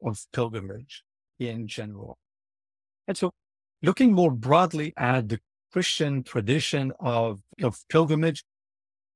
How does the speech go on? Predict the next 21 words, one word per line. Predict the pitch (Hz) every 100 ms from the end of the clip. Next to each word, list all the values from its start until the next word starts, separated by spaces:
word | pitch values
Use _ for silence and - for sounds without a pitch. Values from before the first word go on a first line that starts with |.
| _
I've, | - 175 - - _ _ -
I'm | 160
highlighting | 156 - 202 233 - 170 135
here | - 156 147
some | - 147 135 -
elements | - 175 147 104 98 - - -
that | 113 - -
are | - 127 123 123 -
interesting | 147 160 160 139 113 - - 113 113 113 - _ _
to | - 127
draw | 110 110 151 180
from | - 131 107 101 110 -
as | 127 123 120 117 -
resources, | 120 120 - 151 175 - 120 104 104 - _ _
even | 151 143 175
as | 135 -
we | 123 127 123 - _ _ _
think | - 139
of | 127 110 - -
pilgrimage | 127 123 113 104 98 - - _ _ _ _ _ _
for | 139 117 117 113